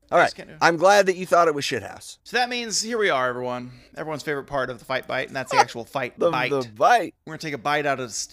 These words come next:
Speaker 2: out of December eleventh, nineteen ninety-five. Again, you can find these on Peacock. It's hard to find 'em. Uh, search Raw, you'll get it. Search Nitro, you'll get it.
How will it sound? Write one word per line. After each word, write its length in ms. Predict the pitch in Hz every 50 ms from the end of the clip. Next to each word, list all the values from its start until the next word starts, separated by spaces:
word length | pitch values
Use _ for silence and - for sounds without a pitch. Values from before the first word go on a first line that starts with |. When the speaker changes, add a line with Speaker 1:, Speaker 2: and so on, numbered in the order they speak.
| - -
Speaker 2:
out 180 | - 131 131 127
of 140 | 117 101 104
December 440 | 120 - - - 151 156 147 151
eleventh, 540 | 139 127 123 131 135 135 135 113 98 - - -
nineteen 320 | 123 120 117 - - 120
ninety-five. 540 | 123 120 120 113 - - 120 117 120 117 110
Again, 340 | 107 107 110 143 143 131 127
you 120 | 143 -
can 120 | - 151
find 320 | 123 - - 131 139 147 143
these 140 | 143 123 123
on 140 | 117 104
Peacock. 640 | - - 131 131 123 - 135 131 135 139 - - - _ _ _ _ _ -
It's 160 | 147 147 -
hard 280 | 151 170 175 175 180 180
to 60 | 170
find 300 | - 180 170 170 165 170
'em. 220 | 180 180 180 175 156 - - - -
Uh, 140 | - 135 127
search 340 | - - 165 170 - - 147
Raw, 320 | 160 165 160 165 170 175
you'll 180 | 170 143 143 120
get 200 | 113 147 143 151
it. 220 | 156 160 - _ _ _ _ _ _ _ -
Search 280 | - - 147 139 -
Nitro, 300 | - 147 139 135 - 156
you'll 160 | 143 135 127 123
get 180 | 107 139 135
it. 240 | 143 143 143 -